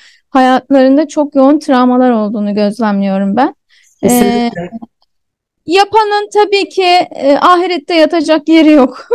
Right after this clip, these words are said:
Speaker 1: <laughs> Bunu düşünüyorum. Ee, ben de maruz kalmış, bir zamanlar maruz kalmış biri olarak söylüyorum.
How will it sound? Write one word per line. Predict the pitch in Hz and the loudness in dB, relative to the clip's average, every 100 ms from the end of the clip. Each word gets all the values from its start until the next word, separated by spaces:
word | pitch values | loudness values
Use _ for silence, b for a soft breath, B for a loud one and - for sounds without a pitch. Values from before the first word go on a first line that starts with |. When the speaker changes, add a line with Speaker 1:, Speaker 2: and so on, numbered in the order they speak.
| 415 | -2
Speaker 1:
<laughs> | 359 | -2
Bunu | 285 311 277 | -2 0 0
düşünüyorum. | 285 - 262 247 240 330 - b b b b - | -2 -2 0 0 -2 -4 -8 b b b b -4
Ee, | 254 254 262 254 254 | 0 2 2 2 0
ben | 233 294 320 | 0 0 2
de | 320 | 2
maruz | 285 285 294 302 | 4 2 0 -4
kalmış, | - 285 262 277 285 | -2 0 0 -2 -6
bir | 277 | -4
zamanlar | 262 320 285 277 262 | 2 2 2 0 0
maruz | 262 254 262 | 0 -2 -4
kalmış | - 269 262 269 - | -4 -2 -2 -6 -6
biri | 262 285 | -2 2
olarak | 254 240 233 233 | 2 2 -2 -4
söylüyorum. | - 226 226 220 247 370 | -4 -2 -2 -2 -2 -4